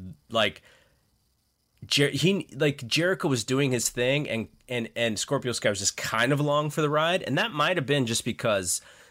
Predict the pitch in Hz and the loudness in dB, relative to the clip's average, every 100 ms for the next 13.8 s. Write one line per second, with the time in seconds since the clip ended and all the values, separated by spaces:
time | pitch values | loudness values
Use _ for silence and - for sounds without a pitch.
0 | _ - 135 110 151 147 110 123 107 107 | _ 0 0 2 0 0 0 0 2 2
1 | 113 104 - 92 92 85 - 127 104 104 | 0 -2 -4 -4 -4 -4 0 0 0 -2
2 | 101 92 90 87 87 82 80 - - _ | -2 0 0 0 -2 -2 -4 -10 -20 _
3 | - 101 101 110 - 101 113 87 - 95 | -8 0 0 0 -4 0 0 0 -2 -2
4 | 85 82 98 90 - 98 85 82 - - | -4 -4 -6 -4 -4 -4 -4 -8 -12 -20
5 | - - - 151 151 120 117 110 110 135 | -20 -20 -6 0 0 2 2 2 2 2
6 | 131 107 95 92 87 85 80 - 175 131 | 2 0 -2 -2 -4 -6 -4 -2 0 0
7 | 123 - - 226 - 240 226 233 160 123 | -4 -14 -6 -4 -2 0 0 0 0 0
8 | 104 117 101 98 90 92 92 90 - 87 | 0 0 -4 -2 0 0 0 -2 0 -2
9 | - 101 - 147 120 - - 117 85 - | 0 -2 -2 -2 -2 -6 -4 -2 -2 -4
10 | _ - 123 110 98 82 - _ 110 107 | _ -2 0 0 -4 -4 -10 _ -2 0
11 | - 92 98 95 92 85 - - 107 98 | -4 -2 2 2 0 -4 -8 -6 -2 0
12 | 101 - 101 87 - - - - 117 90 | 0 -2 -8 -10 -16 -20 -20 -8 -2 -2
13 | 82 - 113 131 110 95 87 - | -2 0 2 2 0 0 0 -2